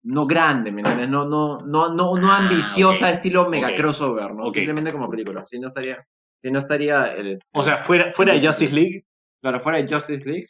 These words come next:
Speaker 1: sí, porque si fuera, si fuera por eso Justice, Snyder Scott Justice League estaría primero, tranquilamente.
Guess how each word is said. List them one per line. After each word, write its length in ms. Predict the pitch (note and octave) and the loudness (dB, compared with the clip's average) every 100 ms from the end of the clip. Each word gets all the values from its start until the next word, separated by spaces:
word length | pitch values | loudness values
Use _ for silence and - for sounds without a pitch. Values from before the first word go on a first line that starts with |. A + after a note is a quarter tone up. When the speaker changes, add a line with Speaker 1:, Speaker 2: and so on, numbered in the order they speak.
| _ | _
Speaker 1:
sí, 100 | B2+ | -6
porque 180 | G#2+ G#2 | -6 -8
si 100 | G2+ F#2+ | -10 -8
fuera, 260 | C3+ B2+ | -4 -4
si 400 | G#2 - _ - | -6 -14 _ -12
fuera 180 | G2+ A#2+ | -8 -6
por 120 | G#2+ | -6
eso 120 | G#2+ | -8
Justice, 320 | A2+ G#2+ G#2+ _ | -8 -10 -10 _
Snyder 300 | A2+ A2 A2 | -8 -6 -6
Scott 240 | - G#2+ G2+ | -10 -12 -12
Justice 140 | G2+ G2+ | -12 -14
League 140 | G2 | -16
estaría 300 | - F#2 G2 _ | -14 -12 -12 _
primero, 340 | - F#2 F2+ - | -16 -12 -14 -16
tranquilamente. 440 | - - - - | -20 -20 -20 -20